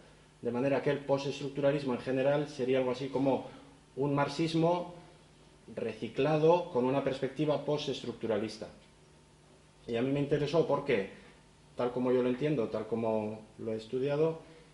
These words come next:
tiene la fuerza del marxismo para plantear alternativas, para plantear, digamos, luchas, que es algo que le falla al postmarxismo, al, perdón, al postestructuralismo, y a su vez tiene la profundidad crítica del postestructuralismo,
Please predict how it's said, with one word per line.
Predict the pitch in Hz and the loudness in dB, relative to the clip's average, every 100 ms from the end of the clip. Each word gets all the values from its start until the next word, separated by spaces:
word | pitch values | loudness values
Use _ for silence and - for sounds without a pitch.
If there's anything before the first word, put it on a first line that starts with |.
| - - - - - - - - | -20 -20 -20 -20 -20 -20 -20 -2
tiene | 151 147 | 2 2
la | 110 | 0
fuerza | - 139 135 143 | -2 -2 0 2
del | 139 | 2
marxismo | 135 135 156 147 123 | 2 -2 -2 -2 0
para | 135 135 - | 2 0 0
plantear | 117 117 123 131 | -2 0 2 2
alternativas, | 131 135 135 131 156 147 151 151 - - | 2 0 0 0 0 0 0 -4 -14 -10
para | 104 104 | -8 -6
plantear, | 107 101 113 113 | -4 -2 -2 -2
digamos, | 113 117 113 | -2 -4 -4
luchas, | 123 143 139 143 156 - - - - | -2 -2 0 -2 -2 -10 -20 -20 -12
que | - 123 | -4 0
es | 156 | 2
algo | 139 120 | 4 4
que | 117 | 4
le | 117 | 2
falla | 147 139 | 4 2
al | 113 | 2
postmarxismo, | 131 131 131 - 151 151 165 165 117 | 0 -2 -4 -4 -4 0 -2 -2 -6
al, | 117 | -4
perdón, | 120 120 113 110 | 0 0 -2 0
al | 131 123 | 0 0
postestructuralismo, | - 135 135 131 - 127 139 139 160 151 165 170 - - - - - - | 2 2 2 -6 -6 -6 0 2 2 2 0 -2 -10 -18 -20 -20 -20 -2
y | 151 | 0
a | |
su | 151 160 | 2 4
vez | 170 165 | 4 4
tiene | 165 160 131 | 2 4 4
la | 135 | 2
profundidad | 147 139 147 143 151 151 | 0 0 -2 2 0 0
crítica | 151 151 131 113 | -4 -4 0 2
del | 120 139 120 | 2 0 0
postestructuralismo, | 135 131 139 - 139 147 143 160 156 156 160 - | -2 -2 -4 -4 -6 0 2 2 2 0 0 -4